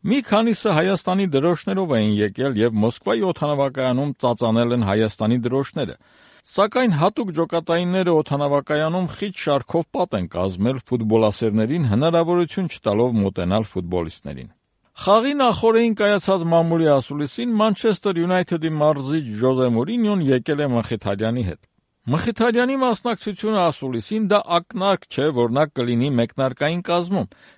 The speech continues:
"Ես ընտրել եմ Մխիթարյանին՝ հարգելով ռուս ֆուտբոլասերներին և լրագրողներին։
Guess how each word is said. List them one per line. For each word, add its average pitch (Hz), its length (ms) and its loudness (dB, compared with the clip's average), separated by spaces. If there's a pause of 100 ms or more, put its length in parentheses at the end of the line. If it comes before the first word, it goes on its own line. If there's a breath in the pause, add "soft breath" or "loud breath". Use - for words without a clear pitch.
"Ես 220 240 6
ընտրել 247 460 -2
եմ 95 100 0
Մխիթարյանին՝ 95 800 -4
հարգելով 110 720 0
ռուս 143 240 0
ֆուտբոլասերներին 101 1040 -4
և 127 240 -2
լրագրողներին։ 151 720 0